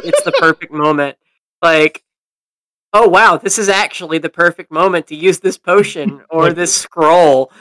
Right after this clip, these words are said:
Speaker 3: look at
Speaker 1: or
Speaker 3: all these weak
Speaker 1: whatever."
Speaker 3: poisons I have.
Speaker 1: Yeah,
Speaker 3: Look at
Speaker 1: look
Speaker 3: my
Speaker 1: at all this
Speaker 3: collection.
Speaker 1: that I can actually finally use,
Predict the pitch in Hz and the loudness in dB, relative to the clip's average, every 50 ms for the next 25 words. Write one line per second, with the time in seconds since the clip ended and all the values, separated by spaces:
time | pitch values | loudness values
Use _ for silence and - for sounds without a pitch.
0 | - - 170 160 156 170 170 165 165 160 160 165 160 143 151 156 151 147 143 139 | -12 -10 -8 -2 0 0 2 2 2 2 2 2 2 2 2 2 2 2 2 0
1 | 143 143 117 110 120 107 113 107 104 107 107 104 101 104 101 - _ _ _ _ | 0 -2 -2 -6 -6 -6 -4 -4 -2 -2 -2 -2 -4 -6 -8 -10 _ _ _ _
2 | _ _ _ _ _ _ _ _ _ _ _ _ 254 247 214 165 147 - _ - | _ _ _ _ _ _ _ _ _ _ _ _ 0 2 2 2 -2 -4 _ -10
3 | 226 - 247 247 247 247 226 214 - - 196 208 208 - - 156 214 208 202 175 | -4 -2 0 0 2 4 4 4 4 4 4 4 2 2 2 2 2 2 2 0
4 | 196 196 202 202 202 190 _ _ _ _ _ - 185 196 190 - - - 202 185 | 0 0 -2 -2 -4 -6 _ _ _ _ _ -4 -4 -4 -4 -6 -6 -6 -4 -2
5 | 196 190 185 175 _ _ 180 156 160 175 175 165 156 160 156 147 151 156 160 156 | 0 -2 -2 -4 _ _ 2 2 4 4 2 0 0 0 -2 -2 0 0 0 0
6 | 151 139 135 135 135 - - | 0 -2 -6 -8 -10 -10 -12